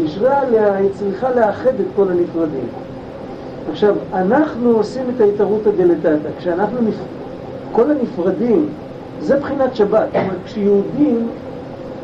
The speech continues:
מתאספים, אבל לא מתאספים כדי לריב, מתאספים בשביל להיות ב-, זה, זה... אפילו לא צריך להתאסף פיזית. זאת אומרת, כשיש לב אחד לכולם, אז שורה על זה הלב העליון.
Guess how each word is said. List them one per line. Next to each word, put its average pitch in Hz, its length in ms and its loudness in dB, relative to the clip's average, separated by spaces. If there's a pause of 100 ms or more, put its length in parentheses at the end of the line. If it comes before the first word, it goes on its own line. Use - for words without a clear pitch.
(360)
מתאספים, 202 760 4 (880)
אבל 175 200 4
לא 339 140 6
מתאספים 240 420 -2
כדי 160 200 4
לריב, 160 360 4 (1120)
מתאספים 208 640 0
בשביל 196 380 0
להיות 226 300 4
ב-, 214 160 4 (340)
זה, 190 80 -2 (300)
זה... 185 160 0
אפילו 185 300 0
לא 208 100 4
צריך 202 180 -4
להתאסף 196 360 0 (100)
פיזית. 196 260 -2 (560)
זאת 165 120 2
אומרת, 156 200 6 (1300)
כשיש 247 340 2
לב 285 240 4
אחד 247 320 0
לכולם, 233 600 2 (400)
אז 202 160 -2
שורה 202 480 4
על 240 160 0
זה 262 160 0
הלב 214 300 4
העליון. 165 360 4